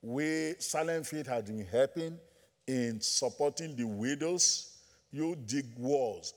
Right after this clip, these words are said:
I mean, wells, for, I think, thirty or so for the country.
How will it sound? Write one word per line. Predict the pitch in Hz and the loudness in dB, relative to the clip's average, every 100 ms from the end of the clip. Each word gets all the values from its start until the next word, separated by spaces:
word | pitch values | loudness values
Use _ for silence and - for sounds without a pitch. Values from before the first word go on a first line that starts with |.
| 117 | -8
I | |
mean, | 110 110 92 - | -8 -8 -12 -10
wells, | 110 147 139 90 - - - - _ _ - | 0 2 4 0 -4 -6 -8 -18 _ _ -10
for, | 117 110 104 101 101 95 95 | -4 -2 0 -2 -4 -6 -8
I | |
think, | 95 139 139 135 | -12 -12 -12 -14
thirty | - 151 147 | -8 -4 0
or | 131 | 0
so | 117 127 123 127 | 0 0 -2 -2
for | - 104 | -4 -8
the | |
country. | 101 110 123 127 160 170 | -8 -6 -6 -4 -4 -4